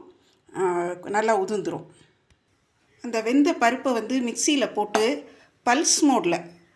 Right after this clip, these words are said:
லேசா ரெண்டு தரம் திருப்பினேன். அழகா பூ போல நல்லா உதிர்ந்துடுச்சு. இப்ப என்ன பண்ணியிருக்கேன்னா, அடுப்புல அதே ப்ரெஷர் பேனை வச்சு தேங்காய் எண்ணெய் ஊத்திருக்கிறேன்.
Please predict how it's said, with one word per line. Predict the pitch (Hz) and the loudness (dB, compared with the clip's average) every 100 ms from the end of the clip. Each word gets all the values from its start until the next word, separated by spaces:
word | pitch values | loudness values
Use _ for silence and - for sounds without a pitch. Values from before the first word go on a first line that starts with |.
| _ | _
லேசா | 226 233 247 247 254 | -4 0 2 4 2
ரெண்டு | 208 208 | 2 -2
தரம் | 214 240 | -2 -4
திருப்பினேன். | 269 240 208 220 262 | -6 -6 -2 0 0
அழகா | 202 226 262 269 285 - - - | 0 0 2 0 0 -4 -4 -8
பூ | 247 | -6
போல | 233 240 254 | -2 0 2
நல்லா | 196 214 233 | 0 0 -2
உதிர்ந்துடுச்சு. | 190 233 220 180 175 214 240 320 - - - - | -2 -6 -4 -4 -4 -2 -2 -2 -10 -20 -20 -14
இப்ப | - 247 269 | -8 0 2
என்ன | 262 | 2
பண்ணியிருக்கேன்னா, | 311 269 233 233 226 226 262 370 - _ _ - _ _ _ - _ _ _ - | 0 -2 -4 -6 -4 -2 -2 -2 -8 _ _ -20 _ _ _ -20 _ _ _ -10
அடுப்புல | 202 240 277 | -4 -4 2
அதே | 254 220 254 | 2 2 0
ப்ரெஷர் | 254 220 269 269 | -2 -4 -4 -4
பேனை | 220 208 | -4 -2
வச்சு | 190 190 - 233 320 330 - _ _ - | -4 -4 -4 -2 -2 -6 -20 _ _ 0
தேங்காய் | 262 320 294 | 2 4 2
எண்ணெய் | 208 170 | 2 0
ஊத்திருக்கிறேன். | 170 165 185 170 | -2 -6 -8 -10